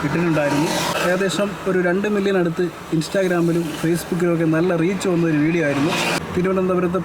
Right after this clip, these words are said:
പാളയത്തുള്ള കാറിൻ്റെയും ബൈക്കിൻ്റെയൊക്കെ അലോയ്കളൊക്കെ റിപ്പയർ ചെയ്യുന്ന ഒരു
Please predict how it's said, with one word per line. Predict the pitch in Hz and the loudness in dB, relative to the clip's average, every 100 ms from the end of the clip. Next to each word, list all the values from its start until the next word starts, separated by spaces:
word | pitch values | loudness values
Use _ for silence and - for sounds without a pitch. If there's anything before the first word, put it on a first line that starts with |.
| 156 | 0
പാളയത്തുള്ള | 151 170 180 170 143 170 - - - | 0 2 0 0 0 0 -4 -8 -4
കാറിൻ്റെയും | 165 180 196 196 190 175 | -2 0 0 2 2 2
ബൈക്കിൻ്റെയൊക്കെ | 170 180 185 175 170 160 | 2 2 0 0 0 0
അലോയ്കളൊക്കെ | 170 185 170 165 160 | 2 2 2 2 0
റിപ്പയർ | 156 202 196 190 160 | 0 0 0 2 2
ചെയ്യുന്ന | 156 160 160 - | 2 2 0 -2
ഒരു | 165 | 0